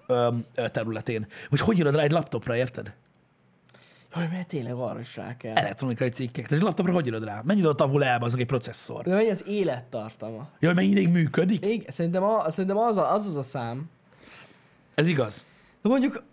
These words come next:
Speaker 2: m-, mondható-e élettartamra az, amire már nincsen szoftveres support?
Speaker 1: Hát a laptopok esetében azért most érted, ami-, amikor a Windows tíznek kimegy a supportja, az sok idő.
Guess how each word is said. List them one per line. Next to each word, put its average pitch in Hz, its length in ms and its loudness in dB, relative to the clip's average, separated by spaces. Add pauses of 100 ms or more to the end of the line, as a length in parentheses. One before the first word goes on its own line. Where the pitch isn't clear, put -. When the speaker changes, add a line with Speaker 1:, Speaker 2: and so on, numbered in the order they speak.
(800)
Speaker 2:
m-, 175 80 -6 (100)
mondható-e 233 800 2
élettartamra 202 1200 2
az, 196 240 2
amire 208 300 2
már 196 140 2
nincsen 214 260 2
szoftveres 180 640 -2 (100)
support? 143 640 -8 (480)
Speaker 1:
Hát 440 340 0
a - 20 4
laptopok 247 440 2
esetében 185 440 0
azért 170 220 2
most 165 160 2
érted, 170 200 2
ami-, 156 380 2
amikor 160 240 2
a 165 40 6
Windows 175 300 4
tíznek 160 280 4
kimegy 165 220 2
a 135 40 2
supportja, 143 460 2
az 135 60 0
sok - 200 -2
idő. 120 300 0